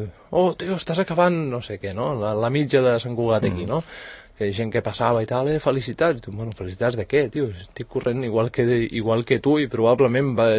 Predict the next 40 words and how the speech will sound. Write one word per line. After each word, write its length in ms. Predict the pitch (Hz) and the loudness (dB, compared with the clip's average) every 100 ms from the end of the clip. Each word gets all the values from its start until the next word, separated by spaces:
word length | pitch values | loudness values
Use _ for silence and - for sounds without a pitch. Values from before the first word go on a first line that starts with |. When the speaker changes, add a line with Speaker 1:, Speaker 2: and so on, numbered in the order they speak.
| 107 | 2
Speaker 1:
anem 300 | 110 120 123 | 0 2 2
els 180 | 113 117 | 2 2
dos 220 | 131 123 | 2 2
igual 300 | 110 120 113 | 4 4 4
de 80 | 107 98 | 2 0
fotuts, 400 | 110 151 143 117 | -2 -2 -2 -2
no? 140 | 143 | -2
Estem 160 | 139 104 104 | -2 -2 0
igual 180 | 104 107 | 2 2
de 120 | 104 | 0
cansats", 320 | 92 - 127 107 | 0 4 2 2
vull 80 | 90 98 | -12 -14
dir. 20 | - - - - - - - - - - - - 165 | -20 -20 -20 -18 -16 -16 -18 -20 -20 -20 -20 4 10
I 560 | 160 143 139 131 123 | 10 10 8 6 2
perquè 320 | - 120 - | -2 -4 0
és 80 | 135 139 | 0 0
això, 160 | 127 | -2
no? 80 | 110 | -6
Sempre 240 | - 127 135 | -4 0 2
Speaker 2:
Clar. 80 | 131 | 2
Speaker 1:
he 60 | |
fet, 260 | 143 131 - | 2 -2 -4
sempre 240 | 131 123 139 | -6 0 0
he 60 | |
fet 180 | - - | 0 -4
això, 180 | 85 82 | -6 -8
sempre 300 | 85 104 117 | -8 -4 -2
he 40 | 113 | -2
buscat 640 | 110 - 110 110 - - - - - - _ - - - - | -4 -4 -2 -2 -4 -20 -20 -20 -20 -20 _ -16 -16 -18 -4
la 100 | 120 | -2
normalitat 720 | 120 120 120 113 113 151 135 | 0 0 0 -2 4 4 4
sense 200 | 117 107 | -8 -8
voler, 520 | 107 113 127 127 120 | -6 0 2 2 2
sense 260 | 120 117 113 | -2 -10 -6
voler 220 | 113 120 | -4 -4
això, 160 | 117 110 | -4 -6
no? 140 | 117 | -6
No, 300 | 135 117 110 107 | -4 -2 -2 -2
no 200 | 107 117 | -2 -2
cal, 440 | 120 120 113 104 | 0 2 2 0